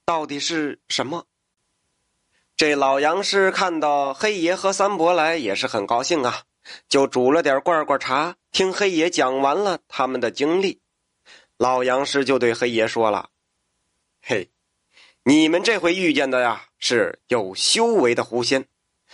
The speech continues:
带头的那个起码修行有千年了，嘴里叼的不是灯，那是他的内丹。没有千年的修行，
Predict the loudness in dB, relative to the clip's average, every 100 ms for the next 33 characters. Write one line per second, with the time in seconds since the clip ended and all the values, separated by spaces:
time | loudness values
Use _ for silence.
0 | -20 _ -4 -2 -4 -4 -2 0 0 0
1 | -2 -4 -10 _ -6 -4 2 4 4 0
2 | -4 -2 0 2 2 0 -2 -2 0 0
3 | 0 -2 -4 -8 _ _ _ _ -20 -20
4 | _ 0 0 2 0 0 0 0 -2 -2
5 | 0 0 -2 -4 -12 _ _ -4 -4 -2
6 | -8 -6 -4 -2 -2 -2 -2 -2 -4 _
7 | _ _ _ _ _ _ 0 2 2 2
8 | 2 2 2 0 0 0 2 0